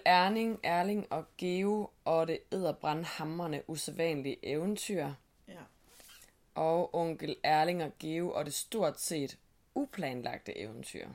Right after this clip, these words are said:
Speaker 2: Og det er sådan nogle meget festlige forsider, hvor der står en grævling, ikke? Den
Speaker 1: Jo.
Speaker 2: ene er rød, og den anden er blå. Og så står den der grævling og ser, altså, ret nuttet ud, synes jeg.
Speaker 1: Ja.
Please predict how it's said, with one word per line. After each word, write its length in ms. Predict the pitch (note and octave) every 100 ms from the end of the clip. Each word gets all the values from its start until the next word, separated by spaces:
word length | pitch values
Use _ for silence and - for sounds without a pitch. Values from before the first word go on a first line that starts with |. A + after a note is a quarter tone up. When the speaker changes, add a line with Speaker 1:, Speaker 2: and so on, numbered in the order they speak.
| -
Speaker 2:
Og 180 | - G3
det 200 | A#3 A3
er 40 | G#3
sådan 140 | A3+
nogle 140 | G#3
meget 220 | G#3 G#3+ A3
festlige 380 | A3+ A3+ B3
forsider, 340 | A3+ G#3 G#3+ A3
hvor 80 | G3
der 80 | F#3
står 400 | G3 G3 F3+ -
en 180 | G3 F#3+
grævling, 480 | - E3+ F#3 A#3+ B3+
ikke? 120 | D4 - _ _ -
Den 100 | G3+
Speaker 1:
Jo. 100 | F#3
Speaker 2:
ene 120 | G#3+
er 40 |
rød, 260 | F#3+ G3 A3+
og 120 | F#3+
den 80 | F#3+
anden 140 | F3+
er 100 | F3+ -
blå. 280 | A3+ A#3 - _ _ _ _
Og 100 | -
så 120 | A3 A3+
står 220 | A3+ G3+
den 160 | F#3+
der 100 | F#3+
grævling 480 | F#3 E3+ F3+ F#3+ G3
og 60 | F#3
ser, 260 | - F3 E3+ E3+ E3+ _ _
altså, 160 | E3 F3+ F3 -
ret 160 | F#3 G3
nuttet 380 | F3+ - F#3 E3
ud, 180 | E3
synes 180 | - A3
jeg. 140 | - - - - -
Speaker 1:
Ja. 80 | -